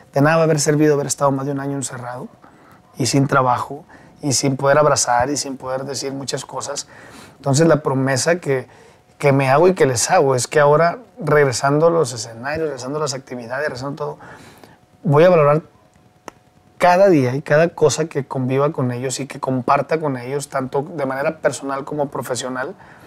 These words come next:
como si fuera el último día de mi vida. Porque esto nos dio una gran lección que pudo haber sido nuestro último año de vida. ¿Cuántas personas no se fueron? ¿Cuántas personas, familiares cercanos, amistades y en el mundo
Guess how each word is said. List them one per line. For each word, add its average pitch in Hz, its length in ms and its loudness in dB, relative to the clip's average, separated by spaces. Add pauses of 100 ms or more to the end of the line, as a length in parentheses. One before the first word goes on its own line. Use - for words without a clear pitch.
(440)
como 143 180 2
si 127 100 2
fuera 147 160 4
el 151 60 6
último 151 200 2
día 139 80 2
de 139 60 2
mi 135 100 0
vida. 120 220 -8 (480)
Porque 139 360 2
esto 143 240 0
nos 147 200 2
dio 143 100 0
una 156 120 2
gran 156 220 0
lección 151 460 -6 (880)
que 135 120 -2
pudo 180 380 6
haber 131 200 2
sido 165 420 0 (960)
nuestro 143 320 -2
último 135 280 0
año 131 140 -6
de 151 60 -6
vida. 156 260 -6
¿Cuántas 131 360 -2
personas 139 420 0
no 143 120 -2
se 135 120 -6
fueron? 147 320 -6
¿Cuántas 135 320 -12
personas, 139 540 -6 (1300)
familiares 135 380 0
cercanos, 147 760 -6
amistades 135 840 -4 (1080)
y 143 140 -4
en 127 80 -4
el 123 100 -10
mundo 151 380 -4